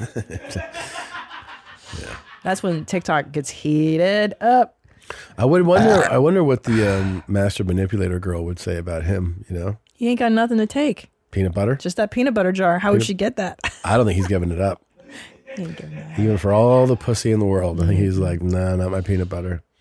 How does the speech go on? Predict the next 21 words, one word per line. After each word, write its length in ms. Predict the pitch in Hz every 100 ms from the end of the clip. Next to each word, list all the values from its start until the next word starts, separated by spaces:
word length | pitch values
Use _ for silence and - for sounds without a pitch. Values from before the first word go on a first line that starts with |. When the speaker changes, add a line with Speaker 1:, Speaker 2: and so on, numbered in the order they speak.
| _ _ -
Speaker 2:
I 40 |
get 240 | 196 180
it. 180 | 185 185
There's 200 | 185 214
days 200 | 214 170
like 220 | 151 143 143
that. 240 | 147 147 -
Speaker 1:
Yeah, 280 | 87 80 80 - 101
<laughs> 140 | _ -
there 200 | 92 -
are 120 | 95
days 340 | 92 - -
like 140 | 87 95 -
that. 140 | - - - - - - -
Speaker 2:
Like, 160 | 160 147
Speaker 1:
Yeah. 60 |
Speaker 2:
"Don't 180 | - 80
you 40 | 82
take 240 | - 180
that 160 | 180 170
jar." 380 | - 170 156